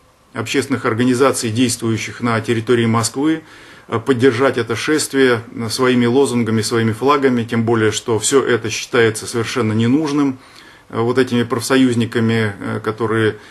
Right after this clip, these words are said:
присвоили себе право граждан выступать за свои собственные интересы и, видимо, считают, что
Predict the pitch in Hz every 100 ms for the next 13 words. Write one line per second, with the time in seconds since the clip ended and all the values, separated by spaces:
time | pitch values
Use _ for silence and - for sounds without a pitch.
0 | - - - 131 131 135 123 120 123 120
1 | 131 123 113 110 127 113 107 110 117 127
2 | 123 117 110 117 117 110 113 - 117 113
3 | 110 113 110 104 107 107 113 113 113 104
4 | 120 117 113 107 - 110 104